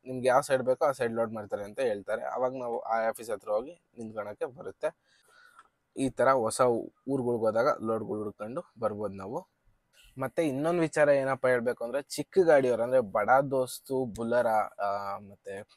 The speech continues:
ಈ ಥರ ಫೋರ್ ನಾಟ್ ಸೆವೆನ್ ಈ ಥರದವ್ರು ನಂಗೆ ಸುಮಾರು ಜನ ಮೆಸೇಜ್ ಕೇಳ್-, ಮಾಡಿ ಕೇಳ್ತೀರಾ, "ಬ್ರೋ ಟ್ರಾನ್ಸ್‌ಪೋರ್ಟ್ ನಂಬರ್ ಇದ್ರೆ ಕೊಡಿ, ಚಿಕ್ಕ ಗಾಡಿಗೆ ಲೋಡ್ ಮಾಡೋರು, ಚಿಕ್ಕ ಗಾಡಿಗೆ ಲೋಡ್ ಮಾಡೋದು" ಅಂತ. But ನಾವು ದೊಡ್ಡ ಗಾಡಿ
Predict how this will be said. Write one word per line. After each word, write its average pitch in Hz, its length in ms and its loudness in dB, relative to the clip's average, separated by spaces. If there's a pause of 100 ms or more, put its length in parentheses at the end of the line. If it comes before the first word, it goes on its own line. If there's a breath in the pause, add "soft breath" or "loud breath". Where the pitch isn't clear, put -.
(400 loud breath)
ಈ 107 100 -6
ಥರ 117 180 -2
ಫೋರ್ 120 220 -4
ನಾಟ್ 120 140 -10
ಸೆವೆನ್ 117 220 -6
ಈ 117 160 -6
ಥರದವ್ರು 123 440 -2
ನಂಗೆ 113 240 -10
ಸುಮಾರು 113 280 -8
ಜನ 113 180 -6
ಮೆಸೇಜ್ 104 380 -12
ಕೇಳ್-, 98 280 -10
ಮಾಡಿ 110 220 -6
ಕೇಳ್ತೀರಾ, 110 400 -4
"ಬ್ರೋ 107 200 -6
ಟ್ರಾನ್ಸ್‌ಪೋರ್ಟ್ 110 520 -8
ನಂಬರ್ 107 280 -4
ಇದ್ರೆ 101 200 -8
ಕೊಡಿ, 101 200 -10
ಚಿಕ್ಕ 95 280 -14
ಗಾಡಿಗೆ 101 340 -4
ಲೋಡ್ 104 200 -4
ಮಾಡೋರು, 101 320 -8
ಚಿಕ್ಕ - 220 -18
ಗಾಡಿಗೆ 110 240 -4
ಲೋಡ್ 104 180 -8
ಮಾಡೋದು" 104 320 -8
ಅಂತ. 98 180 -10 (640 soft breath)
But 135 200 4 (360)
ನಾವು 139 240 0 (100)
ದೊಡ್ಡ 120 180 -2
ಗಾಡಿ 135 220 2